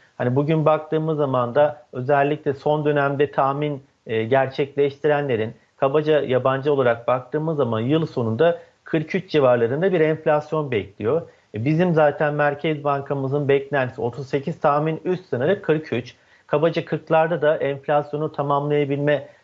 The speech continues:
senaryoları da söz konusu. Yani bu denklemden baktığımız zaman şeffaf bir politika, önünü görebilen bir görüntü, e, ve buradaki, e, bakış açıların olumluluğu ister istemez yabancı tarafındaki,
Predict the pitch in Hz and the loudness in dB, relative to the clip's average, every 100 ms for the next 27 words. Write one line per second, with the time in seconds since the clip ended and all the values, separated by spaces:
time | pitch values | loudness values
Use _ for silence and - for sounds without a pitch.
0 | _ - 143 147 143 143 151 139 135 117 | _ -2 2 2 2 2 2 2 0 -2
1 | - - 95 95 156 170 - _ _ 127 | -2 -6 -10 -4 -2 -2 -4 _ _ -2
2 | 131 127 151 160 160 160 156 156 160 156 | 0 -2 0 0 0 0 -2 0 -2 2
3 | 151 151 - 165 165 123 117 156 - 147 | 0 0 -4 -4 -2 -2 0 -2 0 0
4 | 143 151 151 151 123 113 117 101 104 - | 0 2 0 0 -8 -6 -4 -4 -6 0
5 | 143 165 - 135 143 156 156 135 143 147 | 2 2 0 -4 -2 0 -2 2 2 2
6 | 139 147 147 123 120 92 _ _ 131 127 | 2 2 0 -2 -4 -6 _ _ -2 0
7 | 113 101 170 185 - _ - 107 104 101 | -2 -2 -2 -4 -6 _ -8 -2 0 0
8 | 113 117 127 151 135 165 135 120 - 170 | 0 0 0 0 0 0 0 -2 0 0
9 | 180 - _ - 107 110 - - 113 143 | -2 -4 _ -4 -2 -2 -6 -4 0 0
10 | - - 127 120 117 160 151 151 151 139 | 0 -4 -2 0 0 2 2 2 2 2
11 | 117 139 175 147 - 165 143 135 123 139 | 2 2 2 -4 -6 -2 -2 -2 0 2
12 | 139 143 147 151 151 160 131 - 117 117 | 2 2 2 0 -2 -2 -2 -2 -6 -4
13 | 123 170 | -2 -4